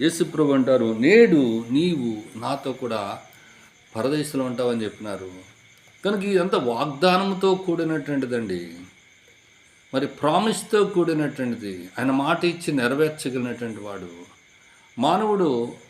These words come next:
ఆ, మరి ఎన్నటికీ కూడా నమ్మదగినటువంటి వాడు కాదు, కానీ ఆయన మాత్రము నమ్మదగినటువంటి వాడు. ఆయన నమ్మచ్చు. కనుక నీ వాగ్దానముతో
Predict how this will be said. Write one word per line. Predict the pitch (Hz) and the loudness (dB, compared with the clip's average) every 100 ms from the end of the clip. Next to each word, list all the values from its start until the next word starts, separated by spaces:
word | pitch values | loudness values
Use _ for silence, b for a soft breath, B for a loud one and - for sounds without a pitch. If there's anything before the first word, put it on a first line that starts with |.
| - | -16
ఆ, | 127 127 123 123 123 | -6 -2 0 0 0
మరి | 131 131 123 113 120 120 - _ - - - | 0 2 0 -2 -4 -10 -18 _ -20 -18 -4
ఎన్నటికీ | 127 165 180 180 175 | -2 0 0 -2 -2
కూడా | 175 165 147 135 135 131 | -2 -2 0 0 0 -2
నమ్మదగినటువంటి | 117 131 160 156 147 143 135 139 135 | 0 0 2 2 2 0 -2 -2 -2
వాడు | 135 127 | -2 -2
కాదు, | 117 - 113 131 | -4 -6 -4 -2
కానీ | 131 123 117 107 101 | -2 -2 -4 -6 -6
ఆయన | 113 123 | -4 -4
మాత్రము | 120 117 - 117 107 101 - B B B 101 | -4 -6 -6 -6 -6 -8 -14 B B B -6
నమ్మదగినటువంటి | 104 123 139 117 113 110 101 110 98 | -4 -2 0 0 -2 -2 -4 -8 -8
వాడు. | 101 98 92 - | -10 -10 -14 -10
ఆయన | 123 | -2
నమ్మచ్చు. | 139 131 160 160 - - 90 87 - _ _ _ _ _ _ _ 170 | 0 0 -4 -6 -10 -14 -14 -16 -20 _ _ _ _ _ _ _ 2
కనుక | 208 | 2
నీ | 196 156 | 2 0
వాగ్దానముతో | 117 120 170 165 156 175 175 175 170 165 170 170 160 | 2 2 2 0 2 2 4 2 -2 0 0 0 -2